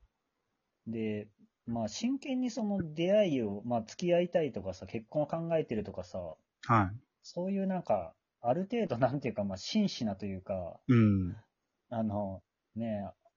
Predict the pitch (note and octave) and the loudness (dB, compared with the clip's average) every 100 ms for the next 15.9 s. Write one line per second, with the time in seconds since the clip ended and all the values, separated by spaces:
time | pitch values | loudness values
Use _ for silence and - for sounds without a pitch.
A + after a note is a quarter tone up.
0 | _ C#3 E3 D#3 A#2+ D3 F3 D#3 D#3 E3+ | _ -2 0 0 2 2 2 2 6 6
1 | D3+ A2+ F#2+ F2 - _ _ _ _ C3+ | 4 2 0 -4 -12 _ _ _ _ -2
2 | B2+ B2 A2 G2+ F#2 F#2+ F#2 F#2 _ _ | 0 0 0 0 -4 -6 -10 -14 _ _
3 | - G#2+ F#2 F2 B2+ C3+ C#3+ G#3 G#3+ G3+ | 2 2 2 4 10 10 10 12 12 12
4 | F#3 - _ _ C#3+ - D3+ C#3+ - D#3 | 10 8 _ _ 4 10 10 10 8 12
5 | D3 C#3+ C#3 C#3 C3+ C3 B2+ B2+ A2+ A2+ | 12 12 10 10 8 10 8 8 6 4
6 | A#2+ C3+ A2+ F#2+ G#2 G2 G#2+ G2+ C3+ G2 | 4 6 6 8 6 8 6 6 6 6
7 | G2 A2 - F#2 F2 F2+ F#2+ - F2 E2 | 6 4 2 0 0 -2 -4 -6 -4 -2
8 | E2 D2+ _ _ _ _ _ _ _ G#2+ | -2 -4 _ _ _ _ _ _ _ -8
9 | G#2 G2+ F#2+ F2+ G#2 G2 C3+ G#3 A3 A3 | -6 -6 -8 -2 4 4 10 12 12 12
10 | A3+ - - G2+ - F#2 F2 F2 F#2 D#2 | 10 8 0 0 -4 -8 -4 -2 -2 -4
11 | - _ _ _ _ - _ _ _ - | -10 _ _ _ _ -20 _ _ _ -2
12 | G2+ F#2 E2 _ _ _ _ - - - | 0 2 0 _ _ _ _ -4 -2 -2
13 | - - - _ _ _ _ - - G2 | -4 -8 -16 _ _ _ _ -8 -2 0
14 | F2+ F#2 F#2+ - B2+ B2+ G2+ - - F2+ | 0 -4 -4 6 10 10 8 2 0 2
15 | F2 F2+ - F#2+ F2 - - E2+ | 2 0 2 2 0 -6 -12 -12